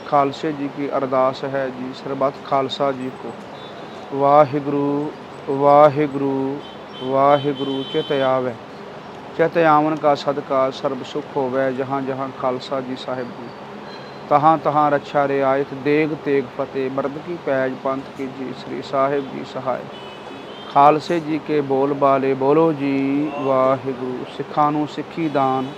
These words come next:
ਕੇਸ ਦਾਨ, ਰਹਿਤ ਦਾਨ, ਵਿਵੇਕ ਦਾਨ, ਵਿਸਾਹੋ ਦਾਨ, ਭਰੋਸਾ ਦਾਨ, ਦਾਨਾ ਸਰਦਾਨ, ਨਾਮ ਦਾਨ, ਸ਼੍ਰੀ ਅੰਮ੍ਰਿਤਸਰ ਸਾਹਿਬ ਜੀ ਦੇ ਦਰਸ਼ਨ ਇਸ਼ਨਾਨ, ਚੌਂਕੀਆਂ, ਝੰਡੇ ਬੁੰਗੇ, ਜੁਗੋ ਜੁਗ ਅਟਲ,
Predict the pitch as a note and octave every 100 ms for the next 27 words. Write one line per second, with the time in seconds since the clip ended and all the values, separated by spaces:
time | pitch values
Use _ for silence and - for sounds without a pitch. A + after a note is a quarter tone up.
0 | - - - - - - - D#3 D#3+ E3
1 | - D#3 C#3 C#3 C#3 C#3 C#3 C#3+ - C#3
2 | C3 C3+ C#3 C3 C3+ C#3+ D3+ C3+ B2+ B2+
3 | C3 C3 - C#3 C3+ D#3 C#3 C3+ C3 C3
4 | C#3 C#3 C3 - C#3 C3 C3+ B2+ C3 -
5 | - - - - - - - C#3+ D3 D#3
6 | D#3+ - D#3 D3+ C#3+ C#3 C#3+ C3+ C3+ D3
7 | C#3+ C3+ C3 C3 - C#3+ C#3 C#3+ D#3+ F3
8 | F3 - D3+ - C#3 C3 C3+ C3+ B2+ C3
9 | C3 D3+ D3+ - - C3 B2+ C3 D3+ -
10 | - - - - - - - D#3 D3 D#3+
11 | D#3 D3+ D3 C#3 C3+ D3 C3 C#3 C3+ C3+
12 | D3 C#3+ C3+ C3 C3 C3+ C3 C#3 C#3+ C3
13 | - C3+ B2+ C3